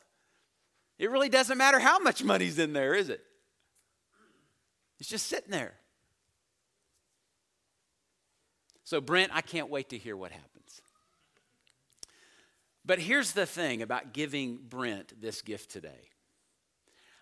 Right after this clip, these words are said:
I am absolutely one hundred percent sure that God is gonna do as much in Brent's life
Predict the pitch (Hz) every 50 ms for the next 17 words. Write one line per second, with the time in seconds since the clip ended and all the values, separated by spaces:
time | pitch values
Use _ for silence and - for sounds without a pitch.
0 | _ _ - 170 196 185 147 135 - - - 160 170 202 190 165 - - 190 170
1 | 147 135 123 107 110 104 98 98 104 113 120 139 170 196 214 208 185 - - 196
2 | 190 170 170 165 139 - - 135 120 - - 135 123 117 - - - - 117 95
3 | 82 71 - - _ _ _ _ _ _ _ _ _ - _ _ 113 131 131 123
4 | 127 113 151 147 165 180 185 180 156 131 - - 151 143 135 127 117 127 123 120
5 | 110 104 101 101 113 123 143 151 - - - 131 110 98 90 95 117 135 143 -
6 | - - 98 85 76 - - - - - - -